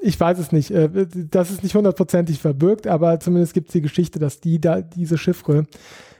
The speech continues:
in dieses System sehr, sehr viel Arbeit reingesteckt hat, weil er nicht nur einmal diese hundertachtunddreißig Spalten, sondern danach auch nochmal über hundertzwanzig in der Polygraphia zwei zusammengestellt hat. Ähm, also viel Arbeit reingesteckt hat, aber, äh,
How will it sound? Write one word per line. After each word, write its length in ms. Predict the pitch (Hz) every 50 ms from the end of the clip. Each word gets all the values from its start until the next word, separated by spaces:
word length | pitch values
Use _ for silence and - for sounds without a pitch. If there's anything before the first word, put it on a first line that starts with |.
| _ _ -
in 180 | 185 143 143
dieses 220 | 156 156 156 139 -
System 320 | 160 - - 170 165 151
sehr, 260 | 131 - 156 165 175
sehr 140 | 170 175 160
viel 420 | - - - 170 156 151 147 151
Arbeit 380 | - 180 165 170 170 156 151 160
reingesteckt 500 | 160 170 185 170 139 - 151 147 - -
hat, 200 | 165 175 - -
weil 100 | 156 143
er 60 | 143
nicht 180 | 147 160 143 -
nur 300 | 170 160 156 170 180 180
einmal 240 | 170 156 156 156 151
diese 220 | 151 147 147 160
hundertachtunddreißig 880 | 147 151 160 165 - 185 175 - - - 185 170 170 170 165 - 175 -
Spalten, 400 | - - 170 165 165 165 165 156
sondern 300 | 156 147 143 143 147 147
danach 220 | 151 160 156 147
auch 140 | 170 143 131
nochmal 240 | 156 147 151 170 175
über 140 | 165 160
hundertzwanzig 720 | 151 147 156 156 151 - - - 160 156 160 - 160 139 -
in 240 | 185 160 143 143 147
der 100 | 151 151
Polygraphia 640 | - - 165 160 156 151 160 156 147 - 160 156
zwei 400 | - - - 180 180 190 196 185 - _ - - - - - _
zusammengestellt 760 | - - 180 156 170 170 170 165 160 147 - 175 170 165 156 -
hat. 240 | 165 165 - - - _ _ _ _ _ _ _ _ -
Ähm, 300 | 175 151 147 143 143 165
also 220 | - 170 143 -
viel 180 | - - 220 226
Arbeit 280 | 202 196 202 202 190 190
reingesteckt 500 | 185 185 196 180 - 190 180 - - 180
hat, 240 | 180 - - - 320
aber, 720 | 269 165 160 160 165 160 160 175 214 139 160 156 156 156 147
äh, 60 | 160